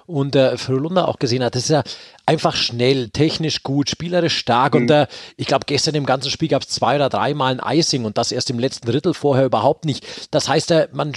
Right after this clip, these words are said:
Speaker 1: man spielt ja sehr gerne, man spielt ja sehr schnell. Ist das, äh, dann, kommt ein Rögel da überhaupt zurecht? Ihr seid defensiv auf jeden Fall eine sehr gute Mannschaft. Oder passt
Speaker 2: Ja,
Speaker 1: ihr,
Speaker 2: ähm,
Speaker 1: passt ihr da von eurem Spielstil so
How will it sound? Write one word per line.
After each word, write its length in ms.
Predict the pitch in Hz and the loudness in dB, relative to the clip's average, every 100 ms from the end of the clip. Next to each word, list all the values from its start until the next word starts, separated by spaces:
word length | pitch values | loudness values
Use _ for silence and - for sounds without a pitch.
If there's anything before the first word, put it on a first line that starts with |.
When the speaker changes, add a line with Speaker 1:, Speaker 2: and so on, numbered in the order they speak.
| - | -6
Speaker 1:
man 180 | 143 139 | -6 -6
spielt 340 | - 185 175 | -4 -4 0
ja 100 | 160 | 0
sehr 200 | - 147 | 2 2
gerne, 340 | 120 147 165 | 2 2 2
man 180 | 156 139 | -2 -4
spielt 340 | - 165 180 156 | -4 -4 -4 2
ja 220 | 147 143 | 2 2
sehr 420 | 135 127 147 151 | -2 -2 0 0
schnell. 460 | - 147 196 160 104 - - - _ - | 0 -2 0 0 -2 -10 -20 -20 _ -4
Ist 260 | 165 - | -2 2
das, 260 | 180 156 - | 2 2 2
äh, 260 | 156 151 147 143 135 - | 4 4 2 -2 -6 -2
dann, 500 | 143 156 147 - - | -2 -2 -8 -10 -6
kommt 240 | 143 160 | -4 -2
ein 60 | 143 | 0
Rögel 260 | 143 185 | 0 0
da 120 | 160 143 | 0 2
überhaupt 240 | 135 - | 0 0
zurecht? 200 | 147 - | -2 0
Ihr 80 | 147 | 0
seid 240 | 143 - | 0 0
defensiv 540 | 190 208 240 202 214 - | -2 0 -2 -2 -2 -2
auf 160 | 165 | -2
jeden 180 | 185 180 | -2 -4
Fall 280 | - 165 170 | 0 0 0
eine 180 | 147 151 | -2 -2
sehr 200 | 156 131 | 0 0
gute 280 | 214 - | -2 -4
Mannschaft. 600 | 104 80 78 - - - - _ | -4 -6 -10 -12 -14 -20 -20 _
Oder 160 | 147 151 | -4 -2
passt 320 | - 208 214 | 0 2 4
Speaker 2:
Ja, 80 | 214 | 2
Speaker 1:
ihr, 280 | 110 110 113 | 2 0 -2
Speaker 2:
ähm, 40 | |
Speaker 1:
passt 260 | 117 160 - | -2 -2 0
ihr 80 | 214 | 0
da 100 | 180 | 0
von 160 | 175 | -2
eurem 180 | 151 139 | -2 -4
Spielstil 1040 | - - _ 196 233 226 - 196 151 117 - - - | -6 -12 _ -4 -4 -4 -4 0 2 0 -6 -16 -12
so 380 | - 156 147 | -2 2 2